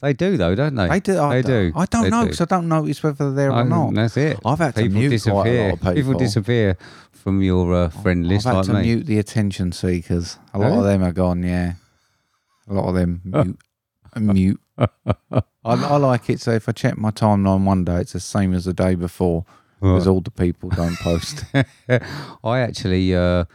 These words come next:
Speaker 1: outlived Jill on one of those WhatsApp groups.
Speaker 2: Oh, really?
Speaker 1: She le-, she left before me, yeah. I think it was
Speaker 2: Blimey.
Speaker 1: Lee's party one.
Speaker 2: Right.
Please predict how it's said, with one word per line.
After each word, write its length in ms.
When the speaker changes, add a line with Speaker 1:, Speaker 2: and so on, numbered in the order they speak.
Speaker 1:
outlived 760
Jill 260
on 100
one 120
of 60
those 240
WhatsApp 440
groups. 420
Speaker 2:
Oh, 80
really? 220
Speaker 1:
She 140
le-, 160
she 140
left 260
before 320
me, 300
yeah. 140
I 300
think 100
it 40
was 100
Speaker 2:
Blimey. 120
Speaker 1:
Lee's 80
party 360
one. 220
Speaker 2:
Right. 320